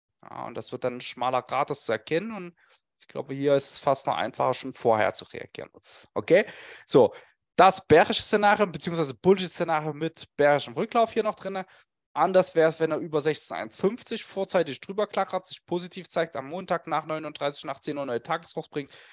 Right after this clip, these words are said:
Dann würde ich im erwarten im Bereich zwei dreißig, zwei sechzig. Ja, das ist hier, äh, nochmal Widerstandsstelle. Äh, kann man auch gut vorstellen, dass er aus dem Bereich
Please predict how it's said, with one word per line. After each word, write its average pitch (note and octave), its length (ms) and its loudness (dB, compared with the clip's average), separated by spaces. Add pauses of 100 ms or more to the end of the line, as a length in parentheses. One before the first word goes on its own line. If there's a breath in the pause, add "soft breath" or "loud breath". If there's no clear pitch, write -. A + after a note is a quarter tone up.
(140 loud breath)
Dann E3+ 160 2
würde G3+ 140 4
ich - 100 -4
im F3 120 -6
erwarten D#3 400 2
im D3+ 80 -8
Bereich C#3 260 0
zwei A2 240 -2
dreißig, F3 420 -4 (220)
zwei A2+ 200 2
sechzig. G3+ 540 -2
Ja, D3+ 300 0
das D3+ 180 -2
ist - 80 -6
hier, C3 160 -4 (920 soft breath)
äh, B2+ 140 -2
nochmal B2+ 260 0
Widerstandsstelle. F3+ 880 0 (760)
Äh, C3+ 340 0
kann D3 160 -2
man B2+ 100 -4
auch - 60 -20
gut - 160 -10
vorstellen, D3+ 280 -2
dass C#3 120 -4
er B2+ 80 2
aus B2+ 100 -2
dem C#3+ 160 -6
Bereich C3 340 0